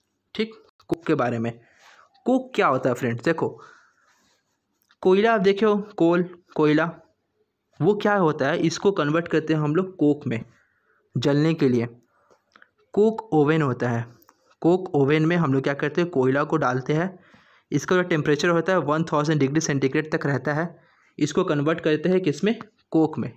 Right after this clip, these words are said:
ये हमारा क्या है, कोक है, समझे? दूसरा क्या होता है, लाइमस्टोन। देखो लाइमस्टोन क्या है, एक मेरा सेडिमेंटरी रॉक, एक पत्थर, छोटे छोटे पत्थर, छोटे छोटे गिट्टी टाइप में फॉर्म के, में आते हैं।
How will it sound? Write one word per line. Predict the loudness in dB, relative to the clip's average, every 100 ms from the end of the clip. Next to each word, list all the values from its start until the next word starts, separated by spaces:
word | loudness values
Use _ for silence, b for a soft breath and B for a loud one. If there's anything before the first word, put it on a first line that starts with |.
| -4
ये | -2
हमारा | 0 -2 -4
क्या | -4 0
है, | 0
कोक | 0 0 0 0
है, | -10 -10 _ _ _ _ _ _
समझे? | -4 0 0 -2 b b b b b b _
दूसरा | -2 0 0
क्या | 2 0
होता | 2 2
है, | 2
लाइमस्टोन। | 2 0 -2 -2 -4 -4 -6 b b b b b b
देखो | -2 0 0
लाइमस्टोन | 0 0 0 0 0
क्या | 2
है, | 0 0
एक | -2 0
मेरा | 0 2
सेडिमेंटरी | 0 0 2 4 4 2 2
रॉक, | 2 0 -2 -4 -6
एक | -4
पत्थर, | -6 -2 -4 -4
छोटे | -8 -2 0 0
छोटे | 0 0 -2
पत्थर, | -2 -6 -4 -6 -6 _ _ _ _ _ -4
छोटे | -2
छोटे | 0 0 0
गिट्टी | 0 -4 -2 -4
टाइप | -2 -4 -4
में | -4 -4
फॉर्म | -4 -2 -2
के, | -4 -6 -6 _ _ _ _ -4
में | -2
आते | -2 -4 -6
हैं। | -6